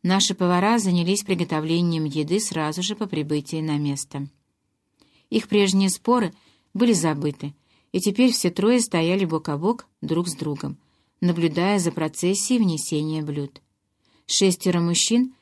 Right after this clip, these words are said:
несли огромные медные подносы, не меньше десяти футов длиной.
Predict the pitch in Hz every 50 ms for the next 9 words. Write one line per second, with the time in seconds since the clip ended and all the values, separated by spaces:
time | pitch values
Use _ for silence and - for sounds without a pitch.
0 | _ _ - 185 185 180 - - 240 240 214 170 - 170 175 190 202 196 185 165
1 | 156 156 151 156 151 165 165 165 160 - 165 160 156 151 147 147 143 139 - -
2 | - 139 143 - _ _ _ _ _ _ _ _ - 175 175 170 170 165 165 160
3 | - - 160 156 160 156 - 160 151 - - 156 147 - - 160 160 - 180 170
4 | 160 156 156 156 151 147 147 139 139 143 143